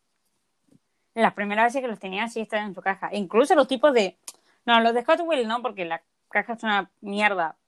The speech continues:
pero sí tengo unos que son como de colección y se nota que son de colección.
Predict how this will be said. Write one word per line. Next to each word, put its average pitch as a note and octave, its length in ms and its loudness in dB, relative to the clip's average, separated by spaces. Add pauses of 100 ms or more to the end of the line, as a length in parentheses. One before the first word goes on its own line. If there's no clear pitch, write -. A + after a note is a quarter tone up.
(140)
pero F3 400 -2
sí G#3 200 -8
tengo A#3 220 -8
unos A#3 240 -4
que G#3 100 -8
son G#3 120 -8
como G#3+ 220 0
de F3+ 140 2
colección F3 500 -2
y G3+ 60 -4
se G3 100 -6
nota F3+ 180 -2
que G3 80 -4
son G3 160 -8
de G3 80 -4
colección. G3 560 -2